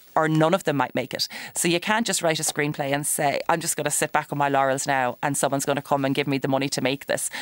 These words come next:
You know, the chances are so slim that you have to have multiple projects lined up because you, you're just hoping that one of them hits that bullseye. Um, and, and that's what, and most writers are working across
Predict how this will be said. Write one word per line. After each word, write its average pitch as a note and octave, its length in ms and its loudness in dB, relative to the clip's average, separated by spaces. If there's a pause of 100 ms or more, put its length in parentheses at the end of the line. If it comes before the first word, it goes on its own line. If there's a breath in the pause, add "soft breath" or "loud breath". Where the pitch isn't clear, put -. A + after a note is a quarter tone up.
(340 loud breath)
You F#3 100 2
know, D#3 140 4
the E3+ 140 -2
chances F3 500 0
are - 60 0
so C#3 240 2
slim C3+ 400 0 (320 loud breath)
that - 200 0
you E3 60 2
have F3 280 0
to E3+ 80 -2
have C#3 180 0
multiple C#3 320 0
projects - 460 -2
lined C3+ 300 2
up - 200 -4 (600 loud breath)
because E3 340 2
you, D3 160 2
you're D#3 120 4
just D#3+ 240 2
hoping D#3 360 0
that C#3+ 160 0
one D3 240 4
of D3 100 -2
them C3+ 180 0
hits D3 240 -2
that C#3+ 180 -4
bullseye. C3 380 0 (440 loud breath)
Um, C#3 580 2 (220)
and, C#3 320 4
and D3 160 2
that's D3+ 240 0
what, D3+ 140 4
and C#3+ 120 2
most D#3 300 2
writers C3+ 340 0
are C3 60 4
working C3 320 0
across - 380 -2